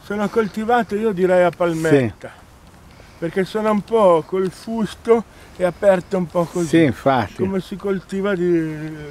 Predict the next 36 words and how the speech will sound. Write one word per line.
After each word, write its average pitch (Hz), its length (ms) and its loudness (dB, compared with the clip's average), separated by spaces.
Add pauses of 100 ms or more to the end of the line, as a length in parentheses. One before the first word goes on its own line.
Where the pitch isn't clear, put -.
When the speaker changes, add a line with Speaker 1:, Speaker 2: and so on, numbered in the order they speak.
(120)
Speaker 1:
l'ulivo. 139 500 -8 (420)
Per 180 140 -6
chi - 180 -6
non 247 120 0
lo 233 100 0
sapesse, 240 760 -2
io 208 240 -2
comunque 180 540 -2 (300)
avevo 170 220 0
fatto 190 300 -2
il 175 80 -2
tecnico 196 480 -6
agrario, 202 560 2
poi 175 320 0
ecco, 165 300 0
tanto 156 300 -8
per 170 140 -4
cambiare, 170 540 0 (360)
non 143 120 -10
l'ho 156 120 0
mica 165 280 -4
finito, 202 720 -4 (400)
<laughs> - 460 -14
però 196 520 6
avevo 170 300 2
iniziato 170 460 -2
il 156 100 -6
tecnico 165 480 -8
agrario. 131 480 -14 (1500)
Speaker 2:
Mm. 120 180 0
Speaker 1:
E 170 540 -8
Speaker 2:
Era 165 200 4
Speaker 1:
qua 175 80 4
Speaker 2:
un 190 80 2
agronomo, 156 760 2
era. 110 280 -4